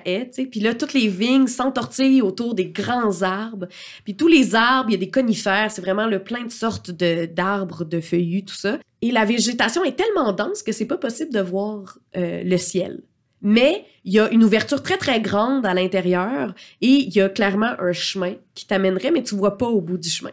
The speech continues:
On voit pas le ciel, mais le chemin est éclairé par des milliers de lucioles.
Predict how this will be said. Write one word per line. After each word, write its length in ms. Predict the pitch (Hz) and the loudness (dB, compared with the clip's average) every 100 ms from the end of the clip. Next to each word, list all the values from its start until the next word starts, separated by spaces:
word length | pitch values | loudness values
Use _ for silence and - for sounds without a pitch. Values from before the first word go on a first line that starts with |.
| - | -4
On 140 | 202 214 | 2 4
voit 200 | 202 285 | 4 2
pas 140 | 415 427 | 2 0
le 80 | |
ciel, 640 | 277 - 262 349 427 233 202 _ _ 214 | 0 0 -2 0 0 -2 -6 _ _ 2
mais 200 | 226 277 | 4 8
le 140 | 269 | 6
chemin 320 | 262 - 269 370 - | 4 2 0 0 -2
est 200 | 233 - | -2 -2
éclairé 600 | 330 269 220 196 226 277 | -2 -2 0 0 -2 -6
par 360 | 208 196 - _ _ _ _ _ _ - | -6 -8 -10 _ _ _ _ _ _ -4
des 220 | 180 226 | 4 6
milliers 720 | 220 262 359 403 330 226 285 | 6 4 4 4 4 4 2
de 80 | 220 | 2
lucioles. 640 | 202 - - 170 92 - | 0 -2 -2 -4 -4 -12